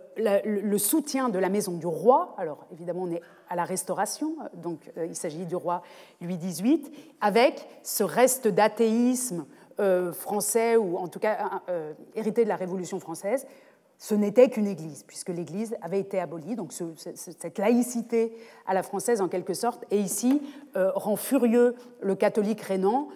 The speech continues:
qui considère qu'on ne peut pas mettre le roi au-dessus de l'église. Toutes ces implications religieuses sont aussi derrière ce débat, et vous verrez dans les séances suivantes que les colonnes vont occuper,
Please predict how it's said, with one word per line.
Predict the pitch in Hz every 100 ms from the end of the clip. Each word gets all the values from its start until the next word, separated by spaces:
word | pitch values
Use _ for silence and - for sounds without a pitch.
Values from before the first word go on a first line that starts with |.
| -
qui | -
considère | 214 208 - 185 254
qu'on | 214
ne | 190
peut | 170
pas | 214
mettre | 226 180
le | 175
roi | 139 208 233 - - -
au-dessus | 214 - 226
de | 190
l'église. | 185 170 254 285 - - -
Toutes | 415 415
ces | - 277
implications | 262 240 247 220 233
religieuses | 208 196 180 269
sont | - 220
aussi | 285 294 - 262
derrière | 220 202 226
ce | -
débat, | 180 180 240
et | 233
vous | 185
verrez | 202 202 214 - - - -
dans | 196
les | 196
séances | - 226 214 -
suivantes | 180 202 285 - - -
que | 202
les | 202
colonnes | 214 254 254
vont | 185 196
occuper, | 196 220 226 226 220